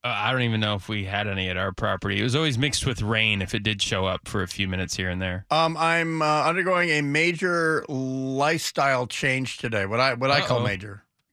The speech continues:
Speaker 2: I'm, I'm pretty, I'm, I'm on a pretty decent course. And so, like, if I go down a size in underwear, that's a major lifestyle, uh, change. I have never not bought my own groceries. I mean, I,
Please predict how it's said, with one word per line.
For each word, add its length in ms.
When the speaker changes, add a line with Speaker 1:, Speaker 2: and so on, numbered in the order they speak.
Speaker 2:
I'm, 220
I'm 220
pretty, 260
I'm, 320
I'm 160
on 220
a 20
pretty 240
decent 340
course. 380
And 80
so, 140
like, 260
if 80
I 80
go 140
down 500
a 80
size 380
in 60
underwear, 340
that's 180
a 40
major 260
lifestyle, 580
uh, 160
change. 340
I 260
have 280
never 320
not 480
bought 300
my 160
own 160
groceries. 800
I 60
mean, 160
I, 160